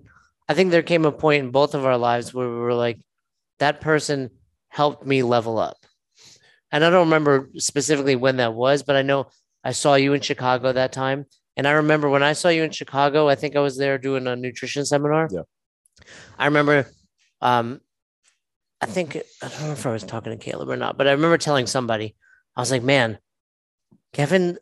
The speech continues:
Speaker 1: I really like Kevin now." And I, you know, and then, and I think part of it is, like, we weren't working together.
Speaker 2: Yeah.
Speaker 1: 'Cause I, I'll tell you a mistake that I made, Katie, if you wanna write it down. Um, I,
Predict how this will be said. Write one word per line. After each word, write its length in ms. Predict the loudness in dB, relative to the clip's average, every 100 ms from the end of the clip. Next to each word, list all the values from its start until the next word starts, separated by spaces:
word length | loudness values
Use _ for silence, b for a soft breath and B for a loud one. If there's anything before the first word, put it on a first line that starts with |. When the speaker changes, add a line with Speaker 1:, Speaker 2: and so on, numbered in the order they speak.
| 0
Speaker 1:
I 100 | 0
really 400 | 0 2 4 4
like 200 | 2 0
Kevin 300 | -4 -6 -8
now." 260 | -10 -14 -20 -20 b b _ _
And 120 | 0
I, 140 | 0 4
you 100 | 6
know, 120 | 6
and 120 | 6
then, 240 | 4 2 -2 -2
and 160 | 2
I 60 | 2
think 240 | 2 -2
part 240 | 2 2 2
of 100 | 0
it 40 |
is, 120 | 0 -2
like, 160 | -4
we 100 | -4
weren't 300 | 0 2 2
working 320 | -2 -6 -8 -18
together. 540 | -8 -6 -4 -6 -12 _ -6
Speaker 2:
Yeah. 220 | -6 -8 b b -2
Speaker 1:
'Cause 200 | -2 0
I, 160 | 0 2
I'll 160 | 2 2
tell 160 | 2
you 80 | 2
a 40 | 2
mistake 520 | -2 0 -2 -2 -8
that 100 | -4
I 80 | -2
made, 300 | 0 -2 -2
Katie, 200 | -6 -6
if 100 | -6
you 40 | -6
wanna 120 | -6
write 160 | -6 -8
it 40 | -8
down. 180 | -8 -10 B B 0
Um, 340 | 2 4 2 -4 b b _ _ _ _ _ 0
I, 260 | 0 0